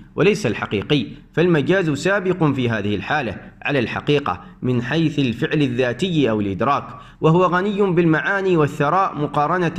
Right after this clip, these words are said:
بالحقيقة. وإن كان من الناحية الأنثروبولوجية لا يمكننا تقدير أن يكون المجاز سابقا على الحقيقة، فالأول متطور عقليا ولغويا مقارنة بالأخيرة، فلا مجاز في، من غير حقيقة لغوية،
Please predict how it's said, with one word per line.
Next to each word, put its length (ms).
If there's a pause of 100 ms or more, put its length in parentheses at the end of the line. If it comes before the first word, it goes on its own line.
(140)
بالحقيقة. 640 (640)
وإن 240
كان 300
من 80
الناحية 540
الأنثروبولوجية 1200 (240)
لا 160
يمكننا 640
تقدير 580 (280)
أن 120
يكون 340
المجاز 440
سابقا 560
على 140
الحقيقة، 560 (220)
فالأول 500
متطور 600
عقليا 460
ولغويا 760
مقارنة 800
بالأخيرة، 720 (600)
فلا 240
مجاز 420
في، 360
من 260
غير 240
حقيقة 580
لغوية، 680